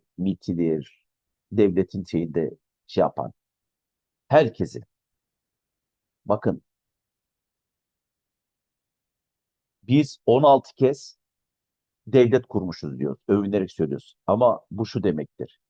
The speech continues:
Becerememişiz bu işi. Çok iyi bir hafızamız var. Yükselenimiz yengeç ama ayımız on ikinci evde, onu unutuyoruz. Balık hafızalıyız maalesef.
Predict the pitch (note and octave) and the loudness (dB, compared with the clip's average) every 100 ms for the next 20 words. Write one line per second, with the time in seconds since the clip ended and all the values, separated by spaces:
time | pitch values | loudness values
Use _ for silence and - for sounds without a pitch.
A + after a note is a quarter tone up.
0 | _ _ _ _ _ _ E2+ E2 F#2 B2+ | _ _ _ _ _ _ -6 -2 -2 0
1 | B2 E2 - C#2+ - - - - _ _ | -2 -4 -12 -14 -14 -14 -20 -20 _ _
2 | _ _ _ _ - G#3+ A3 G3 E3+ F3+ | _ _ _ _ 0 0 2 2 4 2
3 | - - G#2+ C3+ C#3 B2+ C#3 D3 C#3+ G2 | -2 -4 2 4 2 2 2 2 -2 -2
4 | C2 - _ - A#2 - C3+ C3+ D3+ B2+ | -2 -4 _ -12 -12 -4 -2 -2 -4 -6
5 | F2 A#2 B2+ G2+ - C3 D3 C#3+ D#3 D3+ | 0 0 2 -2 -2 -2 2 2 2 -2
6 | C#3 D3 - D#3 C3 A#2+ G2+ F2+ C3+ D3 | -4 -4 -4 -6 -4 0 0 2 2 2
7 | - B2+ C3+ A#2+ - F#2+ D#2+ F#2 A2+ - | 0 -4 -4 -6 -4 -6 -2 0 0 0
8 | D#2 B1 - B1 G1+ C#2+ G#2 F2+ F2 D#2 | -2 -4 -12 -16 -12 -14 -8 -2 0 0
9 | - F3 | -4 -12